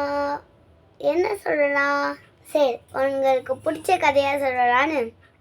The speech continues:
சொன்னாங்களாம். ஒரு ஊர்ல ஒரு குழந்தையோ ஒரு அம்மாவோ இருந்துச்சு.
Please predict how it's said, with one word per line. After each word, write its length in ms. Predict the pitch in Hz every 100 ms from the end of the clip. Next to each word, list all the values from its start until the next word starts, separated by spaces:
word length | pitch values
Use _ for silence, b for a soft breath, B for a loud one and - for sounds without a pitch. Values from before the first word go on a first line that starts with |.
| _ _ _ - - -
சொன்னாங்களாம். 640 | 277 277 277 262 226 - _ _ _ _ _ _ _ _ - _ _
ஒரு 240 | 247 240 240
ஊர்ல 440 | 302 330 269 254 285 254 214 - _ _ - _ -
ஒரு 180 | 240 240
குழந்தையோ 580 | - 254 285 285 277 285
ஒரு 160 | 277 226
அம்மாவோ 480 | 220 254 247 247 254
இருந்துச்சு. 520 | 240 233 226 - -